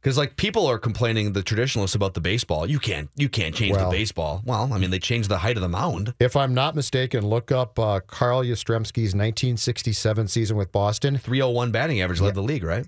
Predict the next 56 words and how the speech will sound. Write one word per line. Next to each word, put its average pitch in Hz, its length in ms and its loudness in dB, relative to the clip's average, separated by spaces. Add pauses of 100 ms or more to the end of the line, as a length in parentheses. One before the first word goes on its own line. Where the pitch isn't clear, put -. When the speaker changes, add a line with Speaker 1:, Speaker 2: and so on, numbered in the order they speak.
Speaker 2:
I, 117 240 2
yeah, 120 220 2
I 120 80 2
believe 131 460 0
Triple 165 260 0
Crown. 113 520 0 (320)
And 123 160 2
you 156 120 4
look 170 160 0
at 156 80 2
all, 139 280 0
all 135 140 2
those 139 240 0
offensive 123 460 0
statistics, - 720 -2
and 117 140 2
you 131 160 0
have 127 340 0 (180)
evidence 120 440 0
right 110 320 2
there 101 400 0 (200)
of 98 120 0
why, 120 220 4
why 120 220 2
they 139 120 0
changed 131 300 -2
the 123 60 0
mound 117 360 0 (480)
and 117 260 2
why, 120 220 2
if 113 160 -2
that 143 180 2
was 135 80 0
the 110 80 -4
case 131 180 0
in 110 60 -2
sixty-eight, 123 680 0
why 110 360 2
about 110 320 0
five 120 360 0
or 110 80 -2
six - 260 -2
years 113 120 2
after 107 300 0
that, 127 400 2
the 110 80 0
D 104 220 2
H 151 240 0
came 104 200 0
along 82 300 -2
'cause 101 140 0
they 117 120 2
said, 107 220 0
"We've 113 200 0
gotta 110 280 0
get 98 140 -2